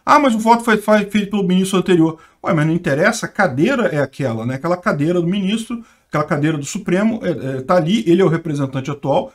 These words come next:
ele, mesmo que ele tivesse votado antes de outra forma, ele poderia mudar agora,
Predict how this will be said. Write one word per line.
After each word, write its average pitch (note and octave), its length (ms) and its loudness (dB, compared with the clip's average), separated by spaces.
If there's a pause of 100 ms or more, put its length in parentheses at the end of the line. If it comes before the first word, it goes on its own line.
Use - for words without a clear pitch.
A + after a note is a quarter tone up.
(120)
ele, G#3+ 220 2
mesmo C4+ 460 4
que - 200 -8
ele D#4+ 280 -2
tivesse G#3+ 360 -2
votado F#3+ 600 2
antes D#3 160 -2
de D#3 80 -4
outra E3+ 180 -4
forma, G#3+ 260 -2
ele C4+ 80 -2
poderia A#3+ 360 -4
mudar E3+ 320 2
agora, D#3+ 400 0